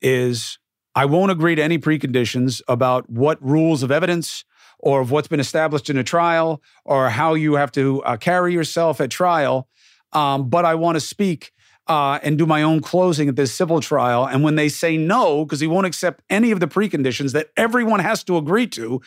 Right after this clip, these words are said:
to do a closing in a court, a civil trial, he's seen as having his speech restricted. You see what I'm saying?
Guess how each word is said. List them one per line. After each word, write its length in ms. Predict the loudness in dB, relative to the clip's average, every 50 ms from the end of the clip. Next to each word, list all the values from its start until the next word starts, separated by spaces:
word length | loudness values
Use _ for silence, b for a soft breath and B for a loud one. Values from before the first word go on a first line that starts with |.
| B B B
to 80 | -2 0
do 180 | 2 2 2 2
a 80 | 2
closing 580 | 0 0 0 2 2 2 0 -2 -4 -4 -4 -6 B B B B B B
in 200 | -2 0 2 2
a 100 | 2 0
court, 460 | 0 0 2 2 2 0 0 -4 -6 _ _ _ _ _ _ _ _ _ _ -4 -2
a 80 | -2
civil 320 | -2 0 0 0 0 0 0
trial, 560 | 0 0 0 2 2 0 0 -2 -4 -6 _ _ _ _ _ _ _ _ 0
he's 180 | 0 0 0
seen 200 | 0 -2 -2 -2
as 80 | -2 0
having 240 | 0 0 0 2 0
his 160 | 0 -2 -2
speech 340 | -6 -4 -4 -4 -2 -2 -4
restricted. 460 | -6 -6 -6 -12 -18 -18 _ -20 _ _ _ _ _ _ _ _ _ _ _ _ _ _ _ _ _ _ _ _ _ _ _ _ _ _ _ _ _ _ _ _ -20 -20 -20 -20 _ _ _ _ _ _ _ _ _ _ _ _ _ _ _ _ _ _ _ _ -4
You 80 | -2
see 120 | 0 0 2
what 120 | 2 2
I'm 80 | 2 0
saying? 320 | 0 0 -2 -2 -2 -4